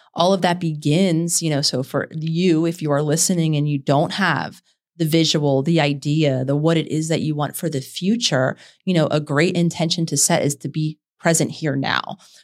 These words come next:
right? Which is why mine begins with, "I am grounded in peace." When I can feel and create, this is a choice you can make by first attuning to my body, which I discovered was so dysregulated, was so caught up holding so much stress and other emotions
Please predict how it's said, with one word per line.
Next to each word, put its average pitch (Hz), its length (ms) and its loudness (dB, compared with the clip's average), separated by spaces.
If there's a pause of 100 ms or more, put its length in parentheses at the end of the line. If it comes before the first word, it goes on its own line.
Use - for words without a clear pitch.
(140)
right? 147 180 2
Which 156 160 0
is 147 100 -2
why 143 180 2
mine 143 260 0
begins 139 360 -2
with, 135 160 -4
"I 139 100 2
am 147 100 2
grounded 135 320 -2
in 135 160 0
peace." - 520 -6
When 147 120 0
I 147 100 2
can 196 160 0
feel 190 380 0
and 156 160 -2
create, 156 640 0
this - 160 -8
is 151 100 -4
a 147 60 -2
choice 175 340 0
you 190 60 -2
can 208 220 0
make 185 300 0
by 147 280 -2 (100)
first 160 180 -4
attuning 185 480 2
to 185 280 -6
my 160 160 2
body, 170 360 0
which 175 240 -6
I 147 180 -2 (200)
discovered 165 500 -2
was 147 160 0
so 175 580 2 (420)
dysregulated, 143 640 -2
was - 160 -2
so 185 500 2
caught 175 380 -2
up 170 280 0
holding 170 360 -4
so 196 260 0
much 180 280 0
stress 170 320 -2
and 170 80 -4
other 165 200 0
emotions 160 960 -2